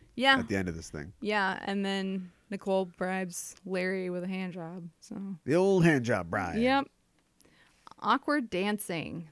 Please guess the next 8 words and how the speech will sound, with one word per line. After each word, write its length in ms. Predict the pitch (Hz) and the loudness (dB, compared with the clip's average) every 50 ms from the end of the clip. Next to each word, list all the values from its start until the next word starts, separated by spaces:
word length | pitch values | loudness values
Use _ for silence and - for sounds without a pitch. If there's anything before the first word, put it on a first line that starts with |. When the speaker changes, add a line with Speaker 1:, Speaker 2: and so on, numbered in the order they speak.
| _ _ _ - | _ _ _ -12
Speaker 1:
This 280 | 208 202 339 415 - | -4 0 0 0 2
is 160 | 480 453 453 - | 2 0 0 -2
sadly 440 | - - 339 311 320 320 - 320 311 | 0 2 2 2 2 0 0 -2 0
missing 440 | 311 285 277 - - - - 185 - | 0 0 0 -2 -4 -8 -8 -8 -10
from 160 | 190 - - | -10 -8 -6
this 200 | - 196 185 - | -6 -6 -6 -4
<laughs> 20 | - | -4
film. 260 | - 180 277 285 | -2 -2 -4 -4